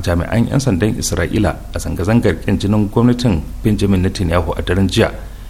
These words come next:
a birnin na Tel Aviv. To jama'a masu saurari, kada a sha'afa, labaran da suna zo muku ne kai tsaye daga Hausa Radio Tehran. Bangaren ofishin jakadancin Jamhuriyar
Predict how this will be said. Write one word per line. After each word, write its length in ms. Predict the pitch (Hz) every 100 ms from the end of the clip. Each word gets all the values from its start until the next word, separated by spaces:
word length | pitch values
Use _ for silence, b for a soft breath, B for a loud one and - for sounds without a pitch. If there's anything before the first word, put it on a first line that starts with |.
| B -
a 140 | 95 78
birnin 380 | 92 95 101 73
na 260 | 92 87 82
Tel 200 | - 90
Aviv. 320 | 87 - 82 - - - - - - - B B B B B B -
To 80 | -
jama'a 260 | 113 139 147
masu 240 | 135 127
saurari, 160 | 120 120
kada 600 | 131 123 104 85 80 -
a 60 | 92
sha'afa, 480 | - - - 110 -
labaran 400 | 95 104 113 98
da 80 |
suna 240 | 98 120 107
zo 120 | 85
muku 240 | 104 110 -
ne 120 | 80 69 -
kai 140 | - 101
tsaye 280 | - 78 -
daga 320 | 92 90 80
Hausa 440 | - 104 - 92 -
Radio 380 | 98 90 95 85
Tehran. 520 | 73 78 - 85 78 - - - - - B B B B B B -
Bangaren 400 | 127 165 160 123
ofishin 320 | 143 135 131
jakadancin 680 | 131 135 135 143 139 135 90 -
Jamhuriyar 340 | 92 92 127